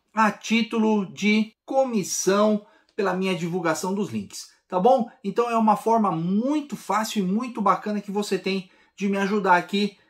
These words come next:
O meu próximo objetivo no canal: comprar um microfone pra gente, pra eu conseguir, é, melhorar a qualidade dos nossos áudios aqui, tá bom?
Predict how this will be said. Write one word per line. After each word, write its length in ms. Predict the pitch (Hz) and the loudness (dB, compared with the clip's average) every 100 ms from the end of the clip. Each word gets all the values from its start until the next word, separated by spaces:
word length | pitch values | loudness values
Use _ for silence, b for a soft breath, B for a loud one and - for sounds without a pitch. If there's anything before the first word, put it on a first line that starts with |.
| b | b
O 40 | - | -8
meu 240 | 143 190 | 2 2
próximo 500 | 185 175 180 185 175 | 2 0 0 0 -2
objetivo 480 | 165 165 170 185 170 | -2 0 0 0 -4
no 100 | 185 | -4
canal: 540 | 185 202 180 180 165 - | 0 2 2 2 -2 -6
comprar 500 | 214 170 170 175 180 | -4 -2 4 4 4
um 140 | 165 | 0
microfone 1200 | 131 127 156 226 233 220 165 156 - 170 202 196 | -6 -4 -2 -2 -2 2 2 2 -2 0 2 0
pra 220 | 160 151 | 0 -2
gente, 460 | 139 156 180 - b b b - | 0 -2 -4 -8 b b b -8
pra 120 | 151 | -2
eu 120 | 165 | 0
conseguir, 840 | 165 185 190 - 143 127 160 170 b b _ - | 0 -4 -6 -6 -6 2 2 2 b b _ -10
é, 260 | 147 139 | -6 -6
melhorar 560 | 139 143 233 233 185 190 | -6 -2 0 2 2 2
a 40 | |
qualidade 520 | 196 190 165 156 160 175 | 0 -2 -2 -2 -2 -4
dos 160 | 170 | -6
nossos 360 | 170 165 180 151 | -4 -6 -6 0
áudios 340 | 156 156 160 | 2 0 -2
aqui, 320 | 190 - - b b | -6 -6 -16 b b
tá 120 | - | -2
bom? 320 | 151 240 226 | 2 4 2